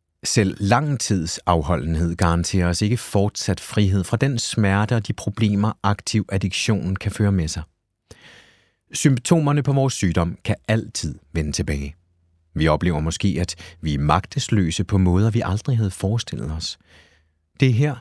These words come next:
vi begynder at forstå, hvordan de ting, vi prøvede så hårdt på at kontrollere, i virkeligheden er fuldstændigt uden for vores kontrol. Uanset hvordan vores sygdom viser sig, bliver vi nødt til at forholde os til dens dødbringende natur.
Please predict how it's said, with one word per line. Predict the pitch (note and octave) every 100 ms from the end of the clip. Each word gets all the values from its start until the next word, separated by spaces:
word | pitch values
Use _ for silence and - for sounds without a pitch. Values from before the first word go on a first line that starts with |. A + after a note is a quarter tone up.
| - _ -
vi | A#2
begynder | G#2 G#2 A2+ A2
at |
forstå, | - G#2+ - - B2+ G#2
hvordan | G2 G2 G2 G2+
de | -
ting, | G#2 - - A2 G2
vi | F#2+
prøvede | F2 - F2+ F2+ G2+ G2+ F#2
så | -
hårdt | E2+ D#2 F#2+ G2
på | - F#2+
at | F2
kontrollere, | F2+ D#2+ E2 D2+ C2+ D#2+ - -
i | -
virkeligheden | G#2+ A2 A#2 A2+ G2 F2+ F2+
er | F2+ F#2+
fuldstændigt | - G#2+ G2 - G2+ G2 G2+ - _
uden | A2+ F#2 G#2+
for | G#2+ F2
vores | D#2 D#2
kontrol. | D#2+ D2 - C#2 _ _ _ _ _ _ _ _ - - _
Uanset | - D3+ D#3+ - B2 A2
hvordan | A2 A2 A2
vores | A2 G#2
sygdom | - F#2 E2+ E2
viser | D#2 A1 -
sig, | D#2 D2+ - - -
bliver | - G2+
vi | G2
nødt | G#2+
til | -
at | G#2
forholde | - F2+ F2+ F#2 F#2
os | F#2+
til | - F#2
dens | F2+ F2+ -
dødbringende | F#2 E2+ F#2 C#2+ E2
natur. | D#2+ E2 - - -